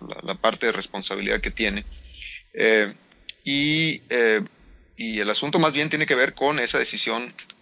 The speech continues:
de huir de la justicia, de, de, de no afrontarla, por las consideraciones que haya tenido Polanski. Lo cierto es que al final de cuentas se termina convirtiendo su caso en un caso emblemático a partir, pues, de, del movimiento,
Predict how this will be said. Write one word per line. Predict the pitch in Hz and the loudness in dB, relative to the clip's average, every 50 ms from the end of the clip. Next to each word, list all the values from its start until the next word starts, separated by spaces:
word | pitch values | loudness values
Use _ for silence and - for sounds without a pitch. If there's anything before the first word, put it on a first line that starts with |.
| _ _ - | _ _ -6
de | - 113 107 107 - - | -2 0 0 0 0 -2
huir | 117 117 120 131 127 | -2 0 0 0 0
de | 123 120 | 0 2
la | 110 101 | 0 0
justicia, | - 107 - - 117 113 110 - - 156 | 0 -2 -6 -4 -4 -4 -4 -2 -2 -2
de, | 139 117 98 | -2 -2 -4
de, | - - - - - - - - - - - | -6 -6 -10 -12 -12 -10 -10 -12 -14 -16 -18
de | - - - - | -18 -18 -16 -10
no | 87 - 117 | -2 0 0
afrontarla, | 117 - 120 120 117 - 139 127 120 120 143 156 - - - - - - - _ - | 0 0 -2 -4 0 2 4 4 4 4 2 0 -2 -4 -14 -20 -20 -20 -20 _ 4
por | - 208 220 202 196 - - _ - - - | 6 6 6 6 4 0 -4 _ -10 -2 2
las | 139 143 139 135 123 - - - - - - - - - | 4 6 6 6 4 2 2 2 0 0 -2 -4 -6 -4
consideraciones | - 156 147 - 147 139 135 123 - 160 170 165 - | -2 -2 0 0 0 2 2 2 0 0 -2 -2 -2
que | - 143 | 0 2
haya | 143 143 - | 2 2 2
tenido | - 117 117 117 117 113 113 107 104 - _ _ _ _ _ - _ _ _ | 0 -4 -4 -4 -4 -4 -4 -6 -8 -12 _ _ _ _ _ -20 _ _ _
Polanski. | - 117 110 107 104 - - 110 - - - - - - - | 2 2 2 2 0 -2 -6 -8 -10 -12 -12 -14 -10 0 4
Lo | 147 160 165 | 6 6 8
cierto | 143 - 202 202 190 - 214 | 8 6 4 4 4 4 2
es | 190 - | 2 2
que | 180 | 2
al | 170 | 2
final | - 143 147 160 | 2 2 2 2
de | 170 165 | 2 2
cuentas | 165 160 156 185 170 | 2 0 0 0 0
se | - - 135 | 0 0 -2
termina | - - 123 117 120 131 147 151 156 156 | 0 0 0 0 0 0 0 0 0 0
convirtiendo | - - 123 117 110 - - 127 127 123 135 | 0 0 -2 -2 -2 -2 -2 -4 -4 -2 -4
su | - - - | -6 -4 0
caso | - 135 127 - 156 151 - - - | 2 2 2 2 0 -2 -4 -4 -6
en | - 107 107 107 107 110 | -6 -4 -4 -4 -4 -6
un | 117 113 | -4 -2
caso | - 113 - - | 0 0 0 0
emblemático | 127 127 131 131 135 131 107 - 139 - - 107 | 0 2 2 4 2 2 0 -2 -6 -6 -6 -4
a | - | -4
partir, | - 101 - - 117 110 107 | -4 -6 -6 -4 -6 -4 -4
pues, | - 117 110 104 98 | -2 -2 -2 0 0
de, | 104 98 95 95 92 87 - | 2 2 2 2 0 -4 -8
del | - - 85 85 - 80 | -10 -10 -10 -10 -10 -10
movimiento, | 85 90 92 98 101 113 120 123 117 107 - - 113 113 - | -10 -10 -8 -6 -4 -2 -2 -2 -2 -2 -4 -4 -4 -4 -6